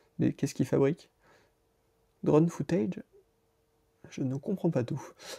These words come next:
Euh, <laughs> eh bien, on, on va découvrir, ça a l'air d'être un magasin. Euh... c'est des manteaux, ouais. Mais pourquoi ils parlent de drone ? Je ne comprends pas tout. Bon, allez, on est parti, on est parti. Hop.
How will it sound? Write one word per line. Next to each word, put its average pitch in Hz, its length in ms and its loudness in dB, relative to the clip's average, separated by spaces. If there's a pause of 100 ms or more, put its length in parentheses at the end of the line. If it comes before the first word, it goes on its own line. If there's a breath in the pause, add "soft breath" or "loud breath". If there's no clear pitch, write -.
(140 loud breath)
Euh, 123 720 4 (140)
<laughs> 170 400 12
eh 185 100 12
bien, 170 160 12
on, 160 240 12
on 160 40 8
va 156 100 12
découvrir, 143 420 10
ça 123 120 4
a - 20 8
l'air 127 140 10
d'être 123 240 4
un 120 40 4
magasin. 120 560 4 (1500 loud breath)
Euh... 131 400 2 (760)
c'est - 160 -4
des 120 120 4
manteaux, 165 500 2
ouais. 302 140 -2 (140)
Mais 131 100 2
pourquoi 139 220 -2
ils 135 40 2
parlent 135 160 2
de 127 80 4
drone ? 139 400 0 (520 soft breath)
Je - 120 -20
ne 131 40 -6
comprends 180 280 0
pas 165 100 -2
tout. 123 140 -8 (180)
Bon, 170 220 10
allez, 151 220 8 (360 loud breath)
on 185 140 10
est 202 80 12
parti, - 540 6
on 165 120 4
est 156 80 4
parti. 156 560 -2 (1400 loud breath)
Hop. 254 340 0